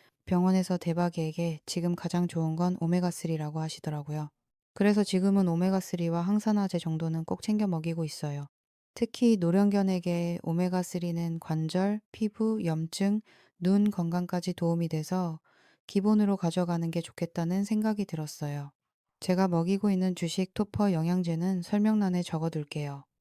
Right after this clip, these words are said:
정리하면 첫째, 원재료 명확하고 가공이 최소화된 주식 고르기. 둘째,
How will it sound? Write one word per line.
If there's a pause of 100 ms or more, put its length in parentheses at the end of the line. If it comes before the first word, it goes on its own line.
(440)
정리하면 (440)
첫째, (400)
원재료
명확하고
가공이
최소화된
주식
고르기. (440)
둘째,